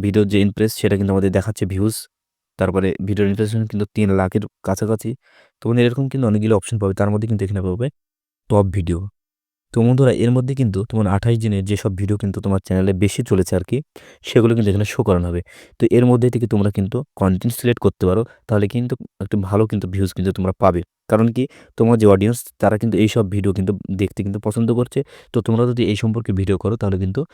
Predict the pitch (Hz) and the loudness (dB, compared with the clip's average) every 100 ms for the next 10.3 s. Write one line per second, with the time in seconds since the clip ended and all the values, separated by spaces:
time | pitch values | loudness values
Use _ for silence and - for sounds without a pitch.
0 | - - 104 110 120 110 113 104 131 98 | -20 -6 -2 2 2 2 -2 0 -2 0
1 | 107 98 82 82 _ _ _ - 123 110 | 2 2 -2 -4 _ _ _ 0 4 4
2 | 98 101 110 101 101 - - 107 98 95 | 2 0 0 -2 -6 -14 -4 -2 0 0
3 | 92 101 131 139 98 95 101 98 104 98 | 0 -2 -4 -6 -6 -2 -2 0 0 -2
4 | 113 117 101 90 87 87 87 - - - | -2 -2 -2 -2 -6 -8 -8 -14 -20 -20
5 | _ 110 104 127 131 123 - 117 120 135 | _ -8 -2 4 4 2 -2 0 2 2
6 | 131 131 120 107 107 98 107 98 90 87 | 0 0 0 2 2 4 2 2 -2 -6
7 | 95 _ - _ - 104 117 123 147 135 | -12 _ -20 _ -2 2 2 4 2 2
8 | 117 110 - - 110 107 135 - _ _ | -2 -2 -4 0 2 2 0 -4 _ _
9 | _ - 110 - 131 123 - - 104 101 | _ -2 -2 -2 -4 -4 -6 -6 -4 -2
10 | 98 101 104 | 0 0 0